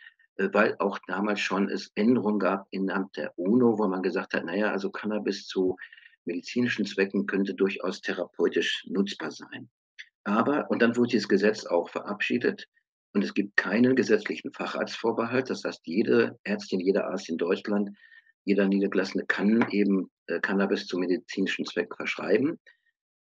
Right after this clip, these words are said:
Es gibt auch keine gesetzliche Alterseinschränkung und auch kein, also Ausschluss zum Beispiel von Kindern in der Therapie. Also es gibt eine Anerkennung der ärztlichen Therapieverantwortung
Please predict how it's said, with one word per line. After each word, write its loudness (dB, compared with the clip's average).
Es -4
gibt -2
auch -8
keine -4
gesetzliche -4
Alterseinschränkung 0
und 2
auch -10
kein, -2
also -2
Ausschluss 2
zum -6
Beispiel -4
von -10
Kindern 2
in 0
der 2
Therapie. -2
Also 2
es -2
gibt 0
eine -2
Anerkennung 4
der 2
ärztlichen 0
Therapieverantwortung -2